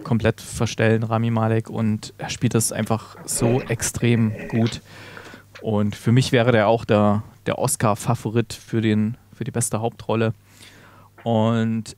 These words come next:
insgesamt, der Film ist absolut sehenswert. Der, ähm, ich weiß nicht, der, der, der, der reißt einen mit, wenn die, wenn die Songs kommen, das, das haut einen mit rein. Und diese,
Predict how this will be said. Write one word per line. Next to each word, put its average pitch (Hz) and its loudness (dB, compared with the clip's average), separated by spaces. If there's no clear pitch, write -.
insgesamt, 127 0
der 127 0
Film 135 0
ist 123 -8
absolut 139 0
sehenswert. 120 2
Der, 113 2
ähm, 107 -4
ich - -18
weiß 113 -2
nicht, 107 -8
der, 110 -8
der, 120 -6
der, 120 -2
der 113 0
reißt 127 4
einen 127 0
mit, 143 0
wenn 131 0
die, 131 2
wenn 135 0
die 131 2
Songs 131 0
kommen, 123 0
das, - -4
das - -4
haut 123 -2
einen 120 -6
mit - -6
rein. 120 4
Und 110 -2
diese, 120 4